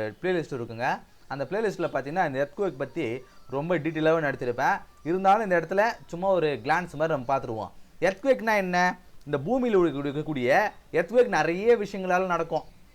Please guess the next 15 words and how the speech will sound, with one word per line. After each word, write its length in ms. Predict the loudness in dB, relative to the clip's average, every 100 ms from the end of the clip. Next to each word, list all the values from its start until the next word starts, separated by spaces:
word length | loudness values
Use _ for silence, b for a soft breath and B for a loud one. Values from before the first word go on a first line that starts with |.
| -6
இந்த 100 | -4 -2
பூமியில 220 | -2 0
இருக்கக்கூடிய 340 | 2 2 4 4 4
டெக்டானிக் 420 | -2 0 -2 0
பிளேட்ஸ் 240 | -2 -2 0
ஆனது 180 | 0 -2 -2
மூவ் 160 | 2 6
ஆகும்பொழுது 540 | 6 4 0 -2 0 0 -2 -8 B B 0
அதனால 300 | 2 4 4
எர்த்குவேக் 320 | 4 2 2
நடக்கும். 360 | 0 0 0 -2 -4 -20 -14 0
வல்கனோ 340 | 0 2 2 2
வந்து 180 | 4 4
எரெக்ட் 220 | 2 2 2
ஆகும்போது 440 | 2 0 0 2